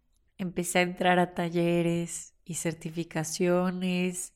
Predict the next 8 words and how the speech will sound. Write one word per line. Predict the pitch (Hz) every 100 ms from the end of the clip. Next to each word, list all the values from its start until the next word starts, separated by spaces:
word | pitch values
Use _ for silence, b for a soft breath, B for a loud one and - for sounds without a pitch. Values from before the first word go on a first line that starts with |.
| -
y | 170
cuestiones | 165 160 - 180 180 170
así | 160 170
como | 165 175 175
energéticas | 170 165 160 175 165 165 180 - 175 170
bien | 165 170
potentes. | 185 175 175 180 175 185 - 180 180 - -
<laughs> | 170 160 254 - 254 - 202